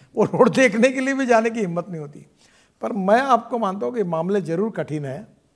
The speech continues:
हम पूरे प्रयास कर रहे हैं। और जहाँ तक मेरा अनुभव है कि पॉजिटिविटी, स्ट्रॉन्ग इच्छा शक्ति और देश के लिए, समाज के लिए और विकास के लिए जनता के प्रति कटिबद्धता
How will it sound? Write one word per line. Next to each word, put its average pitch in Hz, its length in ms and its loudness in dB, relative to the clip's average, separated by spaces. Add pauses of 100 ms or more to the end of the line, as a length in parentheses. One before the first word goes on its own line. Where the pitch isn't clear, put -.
(420)
हम 170 120 -8
पूरे 190 260 2
प्रयास 185 420 2
कर 147 160 -8
रहे 135 140 -12
हैं। 131 240 -18 (520)
और 214 120 -4
जहाँ 165 400 -2
तक 262 160 -4
मेरा 208 220 2
अनुभव 180 360 0
है 214 80 -2
कि 220 320 -6
पॉजिटिविटी, 165 880 -6 (720)
स्ट्रॉन्ग 196 540 -2 (100)
इच्छा 180 300 -4
शक्ति 135 440 -10 (640)
और 214 360 6
देश 185 320 2
के 202 160 -4
लिए, 196 300 0
समाज 165 440 -4
के 175 160 -8
लिए 175 220 -4
और 185 140 -6
विकास 156 420 -2
के - 120 -12
लिए 170 200 -6
जनता 147 340 -6
के 165 160 -8
प्रति 151 240 -16
कटिबद्धता 147 800 -10